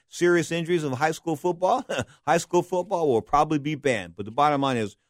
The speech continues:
our, our hearts go out to the, the family of the fallen fighter. And the bottom line is anybody that gets hurt in combat sports, it's obviously not intentional. You know, it's, it's a heavy burden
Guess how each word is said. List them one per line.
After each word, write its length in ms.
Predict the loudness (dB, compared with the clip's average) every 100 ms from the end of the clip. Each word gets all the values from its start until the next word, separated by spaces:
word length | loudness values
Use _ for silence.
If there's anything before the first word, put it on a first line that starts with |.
| _ -6
our, 300 | -2 0 -2
our 320 | -4 -2 -2 -2
hearts 320 | -2 -4 -6
go 180 | -2 -2
out 120 | -2
to 120 | -6
the, 300 | -6 -6 -8 _ _
the 80 | -12
family 380 | -6 -2 -2 -2
of 120 | -2
the 100 | -6
fallen 360 | -6 -6 -6
fighter. 360 | -6 -8 -8 -8
And 280 | -8 -8 -12 _ _
the 40 | 2
bottom 320 | 4 6 4
line 140 | 4
is 120 | 2 0
anybody 380 | 0 2 2 2
that 80 |
gets 180 | 0 -2
hurt 160 | -2 -8
in 80 | -6
combat 420 | -4 -2 -2 -4
sports, 420 | -4 -2 -2 -4 _ _ _
it's 180 | -6 -6 0
obviously 480 | 2 4 2 -2 -2
not 160 | 0
intentional. 540 | -2 -2 -4 -4 -6 -2
You 120 | 0
know, 100 | 0
it's, 180 | -2 -8
it's 180 | -12 -8
a 80 |
heavy 340 | -2 -2 0 -2
burden 600 | 2 4 4 2 -2